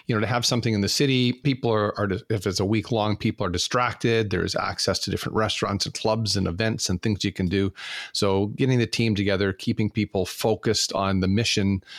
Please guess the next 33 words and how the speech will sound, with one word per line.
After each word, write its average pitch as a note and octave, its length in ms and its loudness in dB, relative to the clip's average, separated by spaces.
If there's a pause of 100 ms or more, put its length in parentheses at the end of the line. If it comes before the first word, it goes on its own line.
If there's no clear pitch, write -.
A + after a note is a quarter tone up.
(180)
is G#2+ 160 0
somewhat G#2 400 0
difficult A2+ 440 0
with F#2+ 140 0
all G2+ 160 2
the F#2 100 2
distractions. F#2 680 -2
And G2 100 0
obviously, G2+ 400 0
you F#2+ 360 2
get G#2 100 2
rid G2 140 2
of F2+ 60 -2
most G#2+ 400 0
of F#2 140 0
those F#2 300 2
because G2 540 0
there's F#2+ 240 0
really G#2 200 0
<laughs> - 40 0
no B2+ 80 2
place - 320 0
you A#2 60 0
can A2 100 2
go A2 120 4
unless G2+ 240 0
you G2+ 40 0
want F#2+ 120 2
to F#2+ 40 0
go F#2+ 80 0
for E2+ 160 0
a F2 40 2
swim. - 320 -2